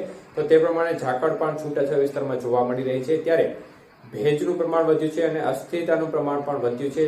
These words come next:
ધીમે ધીમે ક્રમશઃ વેસ્ટર્ન ડિસ્ટર્બન્સના વાદળો છે તે હવે ગુજરાત નજીક આવી રહ્યા છે, ત્યારે આજે રાજ્યના અનેક વિસ્તારમાં વાતાવરણમાં પલટો જોવા મળશે, ત્યારે રાત્રિ દરમિયાન ભાવનગરના ઘોઘાના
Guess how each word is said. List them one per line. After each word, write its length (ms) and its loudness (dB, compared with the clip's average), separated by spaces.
ધીમે 200 -2
ધીમે 260 -2
ક્રમશઃ 540 0
વેસ્ટર્ન 340 2
ડિસ્ટર્બન્સના 640 -4
વાદળો 320 2
છે 220 0
તે 160 2
હવે 180 4
ગુજરાત 480 0
નજીક 220 -4
આવી 140 2
રહ્યા 220 2
છે, 120 -2
ત્યારે 240 0
આજે 280 2
રાજ્યના 500 2
અનેક 160 -2
વિસ્તારમાં 440 -4
વાતાવરણમાં 480 -2
પલટો 300 -2
જોવા 180 0
મળશે, 320 -2
ત્યારે 280 2
રાત્રિ 380 0
દરમિયાન 480 0
ભાવનગરના 760 0
ઘોઘાના 480 2